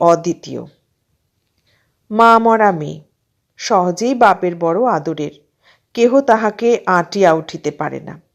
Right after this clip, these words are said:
তার উপর অনন্য বালিকা সুলভ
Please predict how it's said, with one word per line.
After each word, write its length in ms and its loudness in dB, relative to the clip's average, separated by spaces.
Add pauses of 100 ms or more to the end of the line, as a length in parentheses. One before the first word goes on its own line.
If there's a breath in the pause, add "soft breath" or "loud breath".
(1080)
তার 260 6
উপর 300 2 (540 soft breath)
অনন্য 480 0 (120)
বালিকা 480 2
সুলভ 380 -2